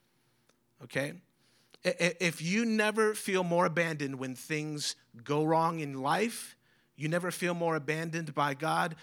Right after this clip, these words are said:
you need to take a step back and really check yourself.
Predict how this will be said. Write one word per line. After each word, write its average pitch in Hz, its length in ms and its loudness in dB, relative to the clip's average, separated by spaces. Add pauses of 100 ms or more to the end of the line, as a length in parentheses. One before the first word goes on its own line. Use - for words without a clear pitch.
(180)
you 135 80 -8
need 180 160 -4
to 196 60 -6
take 185 260 -2
a 175 40 -2
step 147 360 0
back 131 320 2
and 131 160 -6
really 135 220 -2
check - 300 -6
yourself. - 640 -12